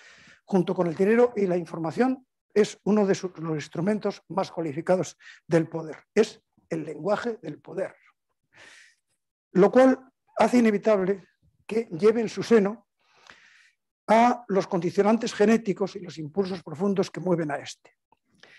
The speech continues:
Y el examen de estos impulsos conduce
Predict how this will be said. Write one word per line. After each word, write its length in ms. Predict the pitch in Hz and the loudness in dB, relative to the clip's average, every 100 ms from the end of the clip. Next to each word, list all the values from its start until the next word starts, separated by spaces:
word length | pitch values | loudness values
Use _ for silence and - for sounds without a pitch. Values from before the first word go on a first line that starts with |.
| _ _ | _ _
Y 80 | - | 2
el 80 | 196 | 2
examen 300 | 175 262 240 | 2 2 2
de 60 | |
estos 220 | 240 254 233 | 0 0 0
impulsos 640 | 233 254 185 202 202 _ _ _ _ - - 190 170 - | 2 2 0 -6 -10 _ _ _ _ -20 -16 -14 -12 -4
conduce 680 | 190 190 233 - 196 196 | 0 2 2 4 2 2